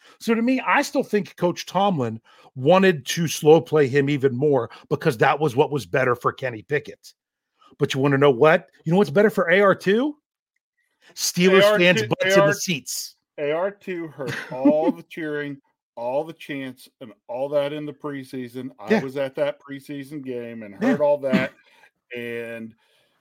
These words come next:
Speaker 2: you know, the, hi-, instead of an iris and pupils in his eyes,
Speaker 1: Mm-hmm.
Speaker 2: it turned to dollar signs.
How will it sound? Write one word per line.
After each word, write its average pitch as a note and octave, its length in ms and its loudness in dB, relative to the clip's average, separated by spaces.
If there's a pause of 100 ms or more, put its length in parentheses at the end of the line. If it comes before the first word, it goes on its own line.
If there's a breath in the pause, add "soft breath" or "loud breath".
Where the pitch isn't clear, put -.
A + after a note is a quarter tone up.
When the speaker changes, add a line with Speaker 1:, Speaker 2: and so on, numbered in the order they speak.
(180)
Speaker 2:
you B2 140 -12
know, G2+ 280 -12 (600)
the, B2+ 440 -6
hi-, B2 220 -12 (360)
instead D3 520 -2
of D3 240 0
an C#3 120 -2
iris D3+ 420 2
and C3 160 -6
pupils F3+ 460 -6
in F3+ 100 -2
his E3 160 -4
eyes, D#3+ 580 2
Speaker 1:
Mm-hmm. C#3 220 -6
Speaker 2:
it F#3 40 -10
turned C#3+ 360 -4
to C#3 80 -6
dollar A#2 340 -2
signs. D2+ 300 -16